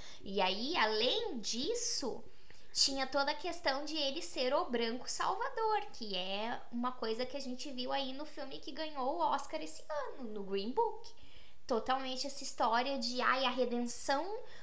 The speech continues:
do homem branco, ela passa pelo convívio com a pessoa que, com a pessoa negra, sabe?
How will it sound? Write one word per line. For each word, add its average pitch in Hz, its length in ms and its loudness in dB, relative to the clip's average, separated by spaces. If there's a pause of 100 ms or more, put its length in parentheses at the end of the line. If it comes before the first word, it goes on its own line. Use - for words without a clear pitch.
(140)
do 269 140 4
homem 294 420 6
branco, 277 540 4
ela 359 240 8 (220)
passa 294 560 6
pelo 370 260 0
convívio 302 580 -2
com 359 100 0
a - 40 4
pessoa 302 500 2
que, 311 240 -4
com - 180 0
a 269 40 4
pessoa 277 460 2
negra, 233 580 2
sabe? 196 520 -2